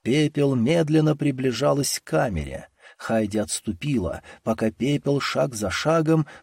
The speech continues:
продвигалась вперед, но вскоре поняла, что ей негде найти убежище. "Ты должна была это предвидеть,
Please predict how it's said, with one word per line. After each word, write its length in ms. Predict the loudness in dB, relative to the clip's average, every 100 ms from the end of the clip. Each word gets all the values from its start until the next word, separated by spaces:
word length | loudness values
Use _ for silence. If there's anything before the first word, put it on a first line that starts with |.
| 0
продвигалась 760 | 2 4 2 2 2 2 0
вперед, 560 | 0 2 4 2 -2 -14 -20 -8
но 140 | -6
вскоре 440 | -6 -6 -4 -2 -4
поняла, 460 | -4 -4 -2 -2
что 240 | -4 -6 -4
ей 400 | -2 -2 -2 -4 _
негде 520 | -4 0 0 2 2
найти 360 | 2 2 0 0
убежище. 840 | 2 2 0 -2 -2 -4 -4 -12 -18 _ _ -20 -20 _
"Ты 160 | 4 6
должна 600 | 6 6 4 4 6 6
была 260 | 6 6 6
это 360 | 4 2 2
предвидеть, 760 | 2 0 2 4 2 0 -8